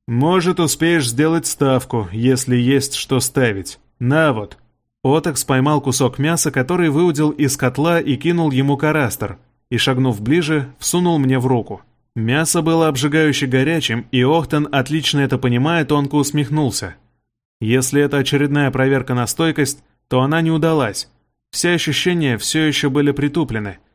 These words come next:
Я даже не дёрнулся. «Двигай, человек. Питомца оставь, не тронем. Пусть жрёт, догонит. Держи карман шире.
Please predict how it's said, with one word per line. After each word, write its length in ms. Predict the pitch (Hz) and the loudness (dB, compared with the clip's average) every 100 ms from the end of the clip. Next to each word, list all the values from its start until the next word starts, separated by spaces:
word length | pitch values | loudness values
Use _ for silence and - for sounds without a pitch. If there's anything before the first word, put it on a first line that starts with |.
| _ | _
Я 260 | 127 131 156 | 0 2 2
даже 300 | 156 139 151 | 2 2 2
не 140 | 151 | 0
дёрнулся. 640 | 139 160 123 110 101 98 85 _ _ - | 2 0 0 -4 -6 -10 -14 _ _ -8
«Двигай, 640 | 120 123 147 165 143 135 | -2 2 2 2 2 0
человек. 680 | - 131 123 120 113 - - _ _ | 2 2 2 2 -2 -6 -18 _ _
Питомца 600 | 123 123 147 160 143 156 | -2 0 0 0 0 0
оставь, 480 | 147 - 139 123 - | 0 0 2 2 0
не 140 | 131 131 | -2 0
тронем. 540 | 135 127 117 107 98 - _ _ - | 0 0 -2 -6 -10 -16 _ _ -2
Пусть 420 | 135 147 135 - | 2 2 0 -8
жрёт, 640 | 113 120 131 143 107 - - _ - | -8 -4 0 0 0 -8 -20 _ -6
догонит. 760 | 110 123 117 139 120 101 - _ _ _ - | 0 0 2 0 0 -6 -16 _ _ _ -8
Держи 580 | 107 123 151 135 175 | -2 0 0 0 -2
карман 400 | 180 175 170 170 | 0 0 0 0
шире. 460 | 156 160 160 117 | 0 0 0 0